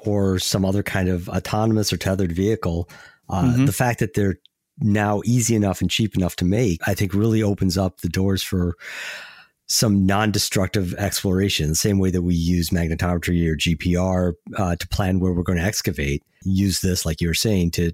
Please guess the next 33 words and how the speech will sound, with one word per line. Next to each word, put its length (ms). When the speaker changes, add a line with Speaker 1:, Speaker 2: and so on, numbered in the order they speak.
Speaker 1:
to 400
pre-assess 1200
something, 560
Speaker 2:
Yeah. 60
Speaker 1:
maybe 280
get 200
some 140
primary 460
data 240
on 220
it, 120
but 100
at 120
least, 640
at 120
the 60
very 240
least, 320
easily 540
be 260
able 160
to 400
explore 640
some 240
things 340
that 120
you 160
didn't, 340
you 120
weren't 220
able 180
to 120
explore 580